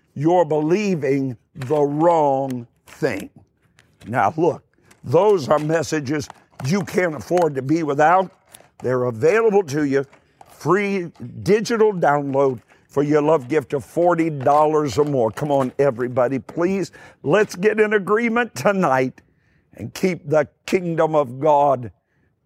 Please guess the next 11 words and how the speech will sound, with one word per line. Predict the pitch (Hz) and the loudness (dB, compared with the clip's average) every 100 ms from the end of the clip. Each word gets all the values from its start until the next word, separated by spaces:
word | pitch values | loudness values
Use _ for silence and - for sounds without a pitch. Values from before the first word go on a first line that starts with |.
| _ - | _ -12
rushing | 117 147 226 - 233 220 | -2 2 2 2 -2 2
around | 214 220 220 220 | 2 2 2 2
the | 202 | 2
world | 170 123 87 95 87 _ _ _ _ | 2 -2 -6 -10 -16 _ _ _ _
to | 117 | -6
those | 127 147 143 101 | 0 2 0 -4
that | 139 127 127 | -4 -4 -6
need | 127 127 120 | -2 -2 -2
it | 131 | -4
the | 127 | -4
most. | 127 104 87 - | -4 -4 -6 -14